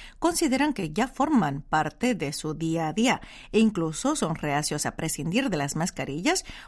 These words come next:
pues les incomoda mostrar su rostro. El diario estadounidense analiza que algunas mujeres en Corea y Japón se sienten cómodas al cubrir su rostro con las mascarillas,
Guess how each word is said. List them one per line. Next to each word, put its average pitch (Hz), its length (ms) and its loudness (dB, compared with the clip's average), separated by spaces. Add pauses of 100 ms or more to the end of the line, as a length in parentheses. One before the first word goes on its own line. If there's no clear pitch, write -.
pues 262 280 4
les 233 200 2
incomoda 196 500 4
mostrar 143 460 -4 (180)
su - 180 -2
rostro. - 520 -10 (840)
El 190 140 4
diario 180 220 2
estadounidense 170 680 0
analiza 202 400 2
que 156 180 -4
algunas 151 380 -2
mujeres 151 420 -4
en 135 100 -6
Corea 151 260 -4
y 165 40 -4
Japón 220 460 2 (300)
se - 120 0
sienten 330 420 0
cómodas 214 580 4
al 156 120 -2
cubrir 165 320 -4
su 247 160 0
rostro 160 440 -4
con 151 100 0
las 131 180 -4
mascarillas, 143 680 -4